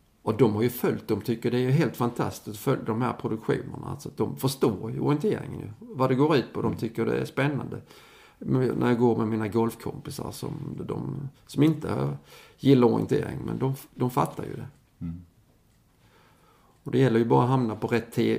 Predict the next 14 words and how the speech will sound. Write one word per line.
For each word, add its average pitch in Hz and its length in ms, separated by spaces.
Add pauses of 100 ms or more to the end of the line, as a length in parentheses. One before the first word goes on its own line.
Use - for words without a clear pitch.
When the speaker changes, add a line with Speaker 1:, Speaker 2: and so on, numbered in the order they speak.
(160)
Speaker 1:
T 123 160
V-tid - 460
och - 500 (760)
Tove 127 340
har 131 60
ju 139 100
fått, 139 280
hon 127 180
fick 135 140
ju 131 160
i - 40
T 135 220
V-soffan 110 520
i, - 400